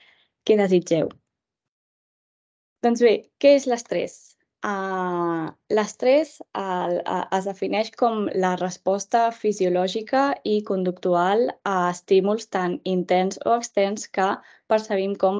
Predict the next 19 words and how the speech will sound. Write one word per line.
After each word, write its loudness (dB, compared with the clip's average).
amenaçadors, -4
no? -6
Que -8
poden -6
suposar, -4
am, -2
amenaces. -2
Al 0
final, 0
és 2
la 2
manera 0
que -4
té 0
el 0
nostre -2
organisme -2
de -2
prepa-, -2